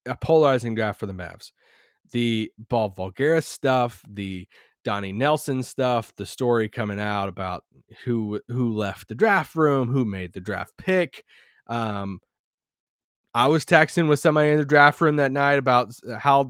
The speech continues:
different things were happening, and, um, they didn't go with Saddiq Bey,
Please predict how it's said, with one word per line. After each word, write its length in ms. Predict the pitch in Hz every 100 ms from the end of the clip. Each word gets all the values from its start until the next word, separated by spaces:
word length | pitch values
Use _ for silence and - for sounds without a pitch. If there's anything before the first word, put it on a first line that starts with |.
| 120
different 300 | 131 151 117
things 440 | 139 135 131 120 120
were 140 | 117
happening, 640 | 131 143 139 151 135 135 - - _ _ -
and, 540 | 120 117 110 107 104 - _ -
um, 480 | 117 110 104 98 - _ _ _ _ _ -
they 180 | 127 123
didn't 200 | 135 135
go 120 | 131
with 80 | 127
Saddiq 400 | - 110 113 98
Bey, 360 | 127 143 170